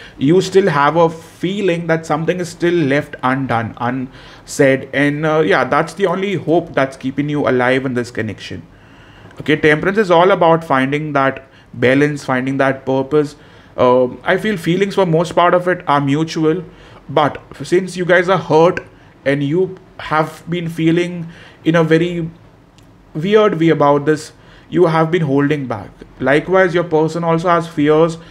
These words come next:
that you could be focusing on someone else, and even they are holding back. So you are very defensive. So I think sometimes you just got to see the situation for what it is, right? And, um, yeah, that's what's going on with you.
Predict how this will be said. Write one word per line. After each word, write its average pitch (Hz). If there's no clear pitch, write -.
that 139
you 151
could 160
be 165
focusing 156
on 160
someone 156
else, 160
and 160
even 165
they 135
are 143
holding 120
back. 113
So 147
you 175
are 175
very 156
defensive. 117
So -
I 147
think 185
sometimes 185
you 165
just 165
got 170
to 175
see 175
the 175
situation 160
for 170
what 143
it 143
is, 113
right? 117
And, 135
um, 135
yeah, 160
that's 156
what's 180
going 175
on 127
with 117
you. -